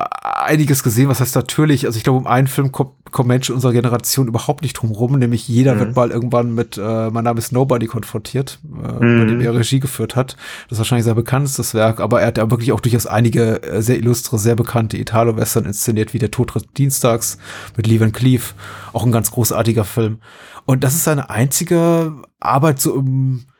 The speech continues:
Speaker 1: im Spannungssektor, möchte ich mal sagen. Und ich find's auch ein bisschen schade. Ich hab die jetzt tatsächlich auch erst aus Anlass dieser gemeinsamen, äh, Besprechung mit dir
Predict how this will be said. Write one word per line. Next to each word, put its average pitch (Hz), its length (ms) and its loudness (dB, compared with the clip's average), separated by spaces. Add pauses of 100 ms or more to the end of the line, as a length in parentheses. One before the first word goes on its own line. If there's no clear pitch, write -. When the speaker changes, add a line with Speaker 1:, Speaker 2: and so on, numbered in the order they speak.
Speaker 1:
im 131 120 0
Spannungssektor, 131 880 0
möchte 113 260 -4
ich - 100 -10
mal 110 180 -2
sagen. 120 380 0
Und 143 260 -2
ich 160 80 -2
find's 202 220 -2
auch 156 120 -2
ein 170 60 -6
bisschen 170 220 -4
schade. 196 340 2
Ich 117 80 0
hab 160 80 0
die 175 60 0
jetzt 143 100 -2
tatsächlich 160 400 0
auch - 180 -2
erst 151 340 -2
aus 160 220 0
Anlass 170 380 0
dieser 143 260 0
gemeinsamen, 131 720 2 (260)
äh, 123 100 -2
Besprechung - 500 0
mit 147 200 -4
dir 143 180 4